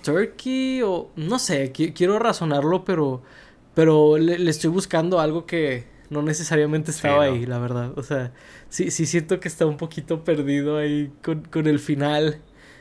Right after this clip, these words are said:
Speaker 1: Supongo que es como una manifestación de... Eh, como el castigo que tienen ellos, ¿no? Por andarse metiendo en cosas que no les corresponden,
Speaker 2: Ujú.
Speaker 1: pero, pues, luego ella sobrevive, la principal, ¿no? Entonces, a lo mejor no es eso tampoco,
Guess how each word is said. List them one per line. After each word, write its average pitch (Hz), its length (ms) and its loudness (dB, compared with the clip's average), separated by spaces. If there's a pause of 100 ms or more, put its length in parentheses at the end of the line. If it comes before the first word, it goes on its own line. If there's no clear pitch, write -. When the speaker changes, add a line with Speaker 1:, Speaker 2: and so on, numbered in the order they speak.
(280)
Speaker 1:
Supongo 165 520 -2
que 160 160 4
es 139 140 0
como 160 200 -4
una 156 140 0
manifestación 151 1040 -2
de... 151 520 0 (640)
Eh, 127 520 -2
como 143 200 0
el 139 100 0
castigo 151 600 0
que 151 160 4
tienen 147 420 2
ellos, 139 320 4
¿no? 143 220 0
Por 139 160 0
andarse 131 360 -4
metiendo 139 360 -4
en 143 80 -8
cosas 139 320 -10
que 143 140 -8
no 135 120 -4
les 143 180 -6
corresponden, 147 720 -2
Speaker 2:
Ujú. 139 80 -14
Speaker 1:
pero, 135 220 -2
pues, 143 120 -8
luego 143 260 2
ella 143 200 2
sobrevive, 139 540 -2
la 139 180 -2
principal, 139 640 -2
¿no? 151 80 -2
Entonces, 135 420 -8
a 139 60 -4
lo 135 80 -4
mejor 131 280 -8
no 139 80 -4
es 127 120 -4
eso 147 240 -2
tampoco, 156 580 -4